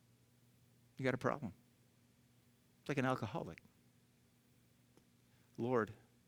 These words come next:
help us talk about this with each other. Help us support each other. Help us, Lord, when we find a tool like these new things that Comcast has and others where you can actually turn off all the,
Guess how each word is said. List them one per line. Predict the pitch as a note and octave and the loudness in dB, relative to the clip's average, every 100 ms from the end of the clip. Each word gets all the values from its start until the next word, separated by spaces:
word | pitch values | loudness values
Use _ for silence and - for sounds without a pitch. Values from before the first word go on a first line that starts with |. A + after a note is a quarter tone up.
| _ _ _ - - - - _ - | _ _ _ -20 -20 -20 -20 _ -4
help | D#3 D#3 | -2 0
us | D3 - - | 0 -2 -6
talk | - - C#3 - | -8 -2 -2 -2
about | A2+ G#2 F2+ | -2 -2 -2
this | - F2 - | -8 -10 -12
with | - | -12
each | - - | -10 -10
other. | - A2+ - - - - _ - - - - - - | -10 -12 -18 -20 -20 -20 _ -20 -20 -20 -20 -20 -8
Help | D3+ - | -4 0
us | C#3+ | 0
support | - - - - - C3+ B2+ - | 0 -4 -8 -20 -6 -2 -2 -4
each | G#2 - | -12 -12
other. | - F2+ - - - - - - - - - | -12 -12 -16 -20 -20 -20 -20 -20 -20 -12 -4
Help | D3 | 0
us, | D3+ - | 0 2
Lord, | C#3 C3 | 0 2
when | C3 | 0
we | |
find | A#2 - C3 C3 B2 | 0 -2 -4 -2 -2
a | |
tool | A2+ - B2+ | -2 0 0
like | A2 A#2+ | 2 0
these | - G#2+ | -2 -2
new | B2+ C#3+ | 0 0
things | C3 C3 B2 | 0 -2 -2
that | G#2+ - | -4 -2
Comcast | A#2+ B2 A#2+ A#2 - | -2 0 -2 -2 -2
has | A#2 A2+ | -2 0
and | A#2 | 0
others | A2 | 0
where | A2 | -2
you | G#2+ | -2
can | A2 - - | -4 -4 -6
actually | C3+ - | -4 -4
turn | F#2+ - D3 | -6 -4 -2
off | C3+ A2+ - | -2 -2 0
all | A2+ B2+ C#3 C#3 | 2 4 4 2
the, | B2+ A#2 | 0 0